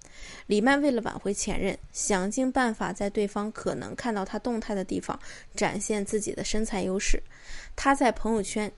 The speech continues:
展示了自己的马甲线，配文“人生如戏，性感不移”。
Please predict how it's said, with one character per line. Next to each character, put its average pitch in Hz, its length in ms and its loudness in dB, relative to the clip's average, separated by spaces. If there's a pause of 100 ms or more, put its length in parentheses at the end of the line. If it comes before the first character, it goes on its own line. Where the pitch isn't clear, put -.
(140)
展 196 180 0
示 247 160 2
了 226 120 4
自 214 160 0
己 190 100 -2
的 175 140 -4
马 185 160 -2
甲 226 180 -4
线， - 320 0 (340)
配 285 220 10
文 196 260 6 (320)
“人 220 220 4
生 285 260 6
如 208 160 4
戏， - 320 -2
性 - 360 0
感 - 200 -8
不 - 120 -8
移”。 - 180 -6